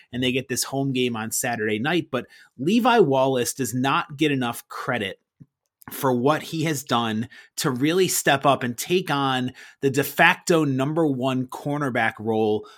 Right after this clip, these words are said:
for this Buffalo Bills team. And I loved, there's a great story that Tim Graham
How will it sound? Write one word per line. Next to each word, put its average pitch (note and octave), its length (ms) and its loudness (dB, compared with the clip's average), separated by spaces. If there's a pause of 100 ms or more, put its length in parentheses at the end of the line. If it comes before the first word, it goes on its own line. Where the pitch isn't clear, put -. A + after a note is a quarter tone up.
(120)
for D3 200 2
this C3 160 4
Buffalo B2 420 0
Bills B2+ 320 -2
team. B2+ 220 -4
And D#3 100 0
I E3 100 4
loved, E3 520 0
there's D3+ 160 2
a C#3+ 60 -2
great F3+ 340 0
story F#3 340 0
that D3 180 -4
Tim D#3 280 -4
Graham A#2+ 500 -4